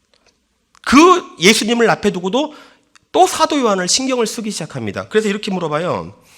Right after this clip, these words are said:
요한복음 이십일 장 이십 절과 이십일 절. 베드로가 돌이켜 예수께서 사랑하시는 그 제자, 여기서 예수님께서 사랑하시는 그 제자는 사도 요한이에요. 예수께서 사랑하시는 그 제자가 따르는 것을 보니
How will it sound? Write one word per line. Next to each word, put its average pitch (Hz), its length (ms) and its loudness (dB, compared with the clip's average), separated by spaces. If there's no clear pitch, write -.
요한복음 165 380 4
이십일 147 260 -4
장 135 200 -4
이십 123 200 -6
절과 131 200 -6
이십일 110 280 -8
절. 95 160 -8
베드로가 196 420 4
돌이켜 185 360 -2
예수께서 160 440 -2
사랑하시는 156 580 -2
그 143 160 -4
제자, 110 280 -4
여기서 160 280 -2
예수님께서 156 680 0
사랑하시는 165 640 -4
그 147 140 -8
제자는 131 240 -6
사도 196 300 -6
요한이에요. 127 560 -6
예수께서 156 480 2
사랑하시는 175 560 -2
그 156 140 -4
제자가 143 420 -2
따르는 165 300 -2
것을 139 180 -6
보니 95 360 -8